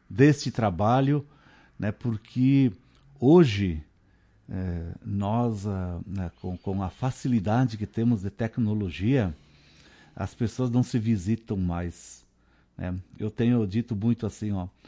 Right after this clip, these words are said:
ah, em outros tempos, quando que uma mulher tinha um nenê, a comadre, a vizinha ia lá fazer o serviço, né? <laughs>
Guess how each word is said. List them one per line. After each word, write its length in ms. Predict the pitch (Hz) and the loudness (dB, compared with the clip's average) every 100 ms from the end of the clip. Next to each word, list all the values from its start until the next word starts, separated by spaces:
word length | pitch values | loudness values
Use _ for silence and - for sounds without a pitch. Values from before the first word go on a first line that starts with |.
| _ _ _ _ _ | _ _ _ _ _
ah, 260 | - 95 85 - | -8 -6 -6 -6
em 140 | 117 110 | 0 4
outros 560 | 131 180 175 127 - - | 4 4 2 -4 -4 -2
tempos, 640 | 120 175 165 - 101 - | 2 2 0 -4 -8 -10
quando 400 | - 120 135 131 | -4 0 0 -4
que 260 | - 127 | -4 -2
uma 240 | 123 117 110 | 2 2 4
mulher 320 | 113 110 123 | 2 2 0
tinha 220 | 120 135 | 0 4
um 40 | 131 | 6
nenê, 500 | 113 104 107 147 175 - _ _ _ _ _ _ _ _ | 6 4 4 2 2 -4 _ _ _ _ _ _ _ _
a 80 | - | -6
comadre, 460 | - 107 113 127 127 | 0 2 2 2 2
a 40 | |
vizinha 440 | 113 110 101 127 131 | 2 2 2 4 2
ia 80 | |
lá 160 | 113 113 | 0 -4
fazer 240 | 113 98 | -4 -8
o 40 | 104 | -8
serviço, 720 | - 113 78 82 80 - - | -8 -8 -6 -8 -10 -14 -12
né? 220 | 82 85 107 | -8 -8 -10
<laughs> 200 | - - | -16 -20